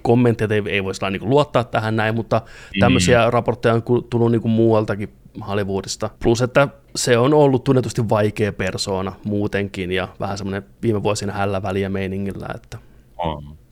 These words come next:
Speaker 1: just kattelin Kuudes aistia, tuli T V:ssä tai jossain pyöriään kattoon sitä, niin vittu se on hyvä siinäkin. Se on vielä sitä aikaa, kun
Speaker 2: Mm.
Speaker 1: Bruce niinku jakso.
Speaker 2: Sen jälkeen ei olekaan tullut
Speaker 1: Ei,
Speaker 2: hyvää
Speaker 1: se oli, se oli, se oli,
Speaker 2: Bruce
Speaker 1: se oli M. Night Shyamalanin leffat, tota, se jakso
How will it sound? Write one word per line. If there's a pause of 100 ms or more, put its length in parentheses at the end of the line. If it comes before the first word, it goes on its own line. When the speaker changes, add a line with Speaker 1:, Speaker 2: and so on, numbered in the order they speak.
(360)
Speaker 1:
just
kattelin (180)
Kuudes
aistia, (400)
tuli
T
V:ssä
tai
jossain
pyöriään
kattoon
sitä,
niin (320)
vittu
se
on
hyvä
siinäkin. (380)
Se
on
vielä
sitä
aikaa,
kun
Speaker 2:
Mm.
Speaker 1:
Bruce
niinku
jakso.
Speaker 2:
Sen
jälkeen
ei
olekaan
tullut
Speaker 1:
Ei,
Speaker 2:
hyvää
Speaker 1:
se
oli,
se
oli,
se
oli,
Speaker 2:
Bruce
Speaker 1:
se
oli (420)
M.
Night
Shyamalanin
leffat,
tota,
se
jakso